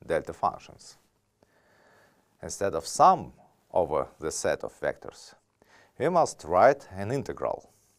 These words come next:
since now our basis is continuous. And instead of X A, we write here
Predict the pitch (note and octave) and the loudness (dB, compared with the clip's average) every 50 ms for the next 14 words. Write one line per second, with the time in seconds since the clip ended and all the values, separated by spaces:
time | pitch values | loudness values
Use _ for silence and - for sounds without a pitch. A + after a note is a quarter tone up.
0 | _ _ _ _ _ _ - - E2 D2+ C2+ - - E2 F2 F2+ G2 A#2 - - | _ _ _ _ _ _ -16 -14 -14 -14 -14 -14 -6 -2 0 0 0 0 0 0
1 | E2 D#2+ D2+ F2 F2 D2+ C#2+ D2 D#2 E2 F#2 F2+ - - C2+ C#2+ - - _ - | 2 2 4 2 0 0 -2 -2 -2 -2 -6 -12 -12 -12 -14 -14 -14 -14 _ -14
2 | D2+ D#2 - A2+ G2+ D#2 B1+ - - - - - - _ _ _ _ _ _ _ | -16 -12 -10 -12 -10 -10 -14 -16 -16 -20 -20 -20 -20 _ _ _ _ _ _ _
3 | _ - E2 E2 E2 F#2 A2+ A2+ - - - _ _ _ _ _ _ _ _ _ | _ -4 -2 -2 -2 -4 -6 -10 -18 -20 -20 _ _ _ _ _ _ _ _ _
4 | _ _ _ _ _ _ _ - E2+ E2 - - G2 F2 E2+ D#2+ - - - _ | _ _ _ _ _ _ _ -14 -12 -12 -6 -4 -4 -2 -2 -4 -8 -8 -20 _
5 | _ _ _ _ _ - D#2 D#2 - - - - - C3+ F3 F#3+ F3 C#3+ - _ | _ _ _ _ _ -4 -4 -4 -4 -10 -14 -2 2 4 4 4 2 -2 -10 _
6 | _ _ _ _ _ _ _ _ _ _ _ _ _ _ _ _ _ _ _ _ | _ _ _ _ _ _ _ _ _ _ _ _ _ _ _ _ _ _ _ _
7 | - F#2+ C3+ D#3 C3+ F2+ F#2 G#2 C3 C#3 - - - G#2 A2+ B2 B2 B2 B2 | -4 -2 0 0 2 4 4 4 4 4 0 -6 -4 0 2 4 4 4 2